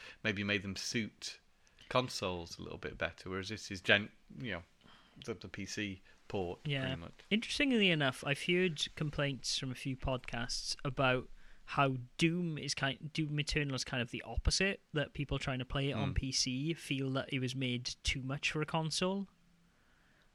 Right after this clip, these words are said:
Speaker 2: And so, like,
Speaker 1: Mm.
Speaker 2: if you
Speaker 1: Yeah, do you think the audience at Play Doom moved away from P C? Or there's, there's a hardcore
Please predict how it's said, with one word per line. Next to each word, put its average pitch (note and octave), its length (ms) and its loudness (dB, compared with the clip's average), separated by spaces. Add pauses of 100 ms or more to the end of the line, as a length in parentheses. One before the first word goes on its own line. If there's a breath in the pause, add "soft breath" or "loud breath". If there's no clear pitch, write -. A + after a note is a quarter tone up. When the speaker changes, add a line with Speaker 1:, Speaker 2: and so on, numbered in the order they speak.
(140)
Speaker 2:
And C3+ 120 0
so, C#3 240 6
like, C3+ 240 8
Speaker 1:
Mm. D#3+ 420 -2
Speaker 2:
if E3+ 160 2
you F3+ 60 10
Speaker 1:
Yeah, - 160 8
do D#3 60 0
you D#3+ 40 -4
think F3 220 -2
the D3+ 100 6
audience D3 540 4
at A#2 100 -8
Play B2+ 240 8
Doom A#2 400 4
moved A2+ 300 -2
away G#2 240 2
from A2 240 -10
P A#2 220 -4
C? C3 380 0
Or G2+ 160 2
there's, D3 220 -2
there's G3+ 220 4
a F3+ 80 12
hardcore D#3+ 720 10